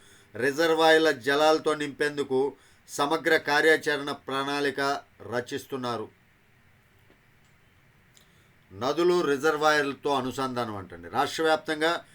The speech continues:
ముప్పై ఎనిమిది వేల, ముప్పై ఆరు వేల నాలుగు వందల నలభై ఐదు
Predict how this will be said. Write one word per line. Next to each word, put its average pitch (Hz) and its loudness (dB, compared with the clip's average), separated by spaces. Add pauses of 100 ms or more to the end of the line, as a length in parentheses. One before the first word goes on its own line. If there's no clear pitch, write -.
(280)
ముప్పై 139 2
ఎనిమిది 165 4
వేల, 160 2 (600)
ముప్పై 135 0
ఆరు 156 6
వేల 165 4
నాలుగు 151 2
వందల 151 0
నలభై 143 -2
ఐదు 135 0